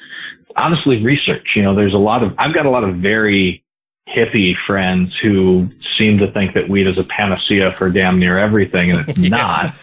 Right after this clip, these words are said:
Speaker 2: Yeah.
Speaker 1: Uh, or if it is, we don't know 'cause there's not enough research, and I really wanna see more research done. And that'll be easier if it's,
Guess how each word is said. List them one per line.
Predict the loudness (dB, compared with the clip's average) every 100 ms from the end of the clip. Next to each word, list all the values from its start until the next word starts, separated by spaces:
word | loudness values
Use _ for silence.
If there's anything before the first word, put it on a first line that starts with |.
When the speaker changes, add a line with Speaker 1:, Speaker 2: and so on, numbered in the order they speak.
| -10
Speaker 2:
Yeah. | -4 -4 -2
Speaker 1:
Uh, | 0 0
or | 2 2 0
if | 0
it |
is, | 0 0 0
we | 0
don't | 0 0
know | 2 4 4 2 0
'cause | -2
there's | -2 0
not | -2 -2
enough | -4 -2
research, | 0 2 0 -2 -4 -2
and | 0
I |
really | 2 4 2
wanna | 2 -2
see | 0
more | 0 0
research | 2 0 0 -4 -4 -6
done. | -6 -6 -6
And | -2
that'll | 0 0
be | 0
easier | 2 2 2 0 0
if | -2
it's, | -8